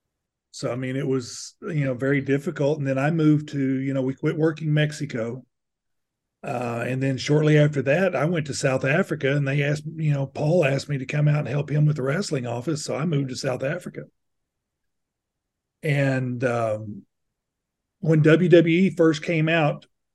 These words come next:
to South Africa, so I was doing, um, security work. I was doing bodyguarding work, uh, when I wasn't wrestling.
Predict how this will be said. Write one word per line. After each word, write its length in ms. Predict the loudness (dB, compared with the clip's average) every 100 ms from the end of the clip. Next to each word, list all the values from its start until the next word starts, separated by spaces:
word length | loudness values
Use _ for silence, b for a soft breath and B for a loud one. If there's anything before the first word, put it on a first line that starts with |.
| _ _ -8
to 80 | -2
South 340 | 4 4 6
Africa, 480 | 6 4 2 -2 -2
so 100 | 2
I 140 | 4
was 180 | 6 4
doing, 540 | 4 2 2 -2 -6 -4
um, 440 | -4 -4 -6 -10 -12
security 440 | -6 2 4 4
work. 220 | 2 0
I 40 | -2
was 100 | -2
doing 340 | -2 -2 2
bodyguarding 460 | 2 2 2 -2 -4
work, 260 | -10 -12 _ _ _ _ _ _ _ _ _ _ _ -2
uh, 260 | 0 2
when 140 | 0 0
I 40 |
wasn't 220 | 0 0
wrestling. 420 | -2 -2 -4 -8